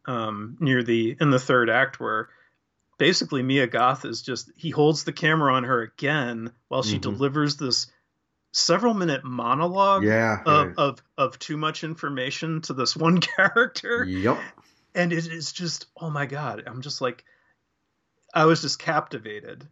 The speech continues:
Speaker 1: you know.
Speaker 2: Oh, absolutely, man.
Speaker 1: For that, 'cause I was like, she is so invested in this character, and obviously Ty West is too.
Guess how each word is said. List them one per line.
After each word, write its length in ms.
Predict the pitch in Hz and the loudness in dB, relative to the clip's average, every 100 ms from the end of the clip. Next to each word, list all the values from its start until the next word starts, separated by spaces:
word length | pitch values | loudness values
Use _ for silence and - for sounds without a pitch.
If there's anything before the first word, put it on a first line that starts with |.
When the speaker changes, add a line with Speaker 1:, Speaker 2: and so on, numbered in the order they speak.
| - | -14
Speaker 1:
you 120 | 131 | -10
know. 400 | 113 107 104 110 _ _ _ _ _ _ _ _ - | -8 -6 -6 -8 _ _ _ _ _ _ _ _ -10
Speaker 2:
Oh, 220 | 101 87 | -4 -2
absolutely, 680 | 90 90 - 85 90 90 90 | -2 -4 -6 -4 -4 -6 -6
man. 180 | 82 85 | -4 2
Speaker 1:
For 120 | 147 | 2
that, 240 | 123 110 - | 2 -2 -2
'cause 200 | 143 135 | -2 0
I 60 | |
was 120 | 139 135 | 0 0
like, 160 | 170 - _ - _ | -2 -6 _ -20 _
she 280 | - 175 202 | -8 -4 0
is 160 | 151 - | 2 2
so 340 | - 143 151 | 0 0 2
invested 480 | 156 143 139 - 139 | 2 2 0 -2 -6
in 120 | 131 | -4
this 160 | 123 - | -4 -4
character, 400 | 135 123 117 120 | 0 0 0 -6
and 80 | 110 | -4
obviously 640 | 117 120 113 - 120 113 | -4 -4 -2 -4 -4 -8
Ty 280 | 117 117 113 | -4 -2 -2
West 360 | 113 117 - 117 | -4 -2 -2 -4
is 240 | 113 - | -8 -8
too. 500 | - 120 113 107 | -6 -4 -4 -6